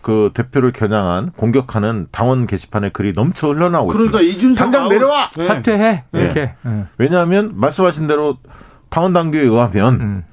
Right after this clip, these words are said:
Speaker 1: 이건 명백히 윤석열 이제 후보 중심으로 모든
Speaker 3: 네.
Speaker 1: 것이 이루어져야 하는데,
Speaker 3: 당권 다
Speaker 1: 당무,
Speaker 3: 줘야
Speaker 1: 당무가
Speaker 3: 하는데.
Speaker 1: 이루어져야 하는데 이준석 대표가 계속
Speaker 3: 음.
Speaker 1: 본인이 오히려
Speaker 3: 어.
Speaker 1: 어,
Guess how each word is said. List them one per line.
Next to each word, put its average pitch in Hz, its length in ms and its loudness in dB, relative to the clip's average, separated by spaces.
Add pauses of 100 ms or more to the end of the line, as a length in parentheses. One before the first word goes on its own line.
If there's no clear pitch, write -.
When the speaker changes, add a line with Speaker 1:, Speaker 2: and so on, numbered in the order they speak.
(300)
Speaker 1:
이건 175 140 0
명백히 151 580 0
윤석열 131 880 2
이제 104 260 2
후보 180 320 0
중심으로 101 520 -2
모든 110 280 2
Speaker 3:
네. 120 40 4
Speaker 1:
것이 107 240 -2
이루어져야 127 440 2
하는데, 85 200 -2
Speaker 3:
당권 165 240 0
다 165 80 2
Speaker 1:
당무, - 100 0
Speaker 3:
줘야 156 180 2
Speaker 1:
당무가 120 440 0
Speaker 3:
하는데. 160 180 0
Speaker 1:
이루어져야 110 340 2
하는데 98 360 -2 (340)
이준석 165 280 -2
대표가 135 300 0
계속 147 640 0
Speaker 3:
음. 98 200 -8 (120)
Speaker 1:
본인이 175 360 0
오히려 120 580 2 (120)
Speaker 3:
어. 101 300 -10
Speaker 1:
어, 85 560 -4